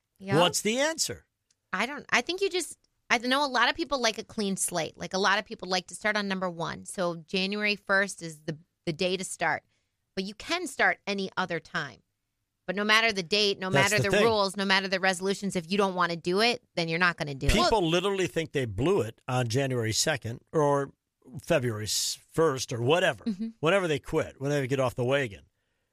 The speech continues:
Speaker 2: And then that, that's it. They're, like, "Done till next year." There are a lot of people that still do that. It's
Speaker 1: Right.
Speaker 2: that old mentality. It's like, "Okay, well, I blew it."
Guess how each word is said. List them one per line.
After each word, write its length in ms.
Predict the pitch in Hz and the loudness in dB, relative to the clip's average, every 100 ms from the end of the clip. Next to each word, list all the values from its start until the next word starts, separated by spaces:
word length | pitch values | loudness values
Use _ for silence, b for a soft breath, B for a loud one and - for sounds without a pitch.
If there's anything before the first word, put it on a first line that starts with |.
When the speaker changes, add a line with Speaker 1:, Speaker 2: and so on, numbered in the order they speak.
| _ | _
Speaker 2:
And 140 | 156 175 | 2 4
then 280 | 226 170 143 | 4 0 -2
that, 300 | 135 160 127 | 0 0 0
that's 260 | 147 - | -2 0
it. 200 | 180 156 - _ _ _ _ 175 | -4 -4 -8 _ _ _ _ 2
They're, 100 | 190 | 4
like, 180 | 180 | 4
"Done 220 | 120 151 131 | 2 -2 -2
till 160 | 135 | -4
next 320 | 131 123 - | -2 -4 -4
year." 80 | 165 | -2
There 160 | 147 160 | 2 4
are 100 | 156 | 4
a 40 | |
lot 160 | 147 160 | 4 0
of 60 | - | 0
people 200 | 175 143 | -2 0
that 120 | 127 | -2
still 200 | - 135 | 0 0
do 140 | 151 214 | 0 -2
that. 200 | 87 - _ | -4 -10 _
It's 100 | 175 | 0
Speaker 1:
Right. 80 | 165 | 2
Speaker 2:
that 160 | 147 180 | 2 4
old 220 | 165 156 | 2 2
mentality. 560 | 156 127 165 214 160 | -2 0 2 2 0
It's 140 | 139 151 | -2 -2
like, 160 | 139 | -2
"Okay, 280 | 160 156 160 | -2 0 2
well, 140 | 151 143 | 4 2
I 100 | 127 | 2
blew 300 | 120 156 | 0 0
it." 140 | 151 | 0